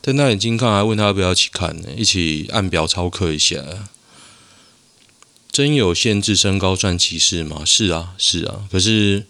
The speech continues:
男生总是比较弱势嘛，所以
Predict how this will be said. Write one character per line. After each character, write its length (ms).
男 240
生 240
总 160
是 80
比 80
较 140
弱 200
势 300
嘛， 240
所 240
以 540